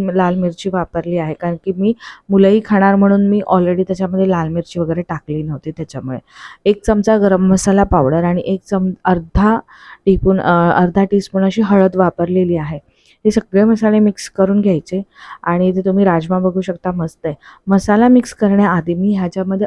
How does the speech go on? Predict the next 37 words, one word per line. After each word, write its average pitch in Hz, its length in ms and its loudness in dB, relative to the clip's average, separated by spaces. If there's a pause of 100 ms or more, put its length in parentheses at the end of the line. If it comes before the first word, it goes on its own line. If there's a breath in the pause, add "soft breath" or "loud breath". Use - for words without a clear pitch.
अर्धा 185 400 -4 (100)
कप 202 200 0
दही 185 320 2
घातलं 175 300 -2
होतं. 170 300 -4 (420 loud breath)
मलांगच्या 180 480 0
उद्योगामुळे 185 640 2
मला 175 240 -2
ते 208 140 -4
शूट 190 300 0
झालं 170 360 0
नाही 208 160 4
माझ्याकडून, 170 600 -2
पण 220 220 0
अर्धा 190 320 0
कप 202 220 -2 (140)
दही 170 180 4
घ्यायचं 185 400 -2 (420 loud breath)
आणि 185 240 -2
छान 202 320 2
फेटून 208 500 2
ते 208 100 2
त्याच्यामध्ये 196 480 0
ॲड 151 180 -6 (100)
करायचं 160 400 -8 (420 loud breath)
आणि 185 300 0
सगळ्यात 208 680 0
शेवटला 185 600 0
आपण 185 320 0
ह्याच्यामध्ये 185 480 -4
कसुरी 196 500 0
मेथी 196 320 0
आहे 180 240 -4
ती - 140 -10 (100)
ॲड 143 160 -6
करणार 160 400 -6
आहोत 165 220 -8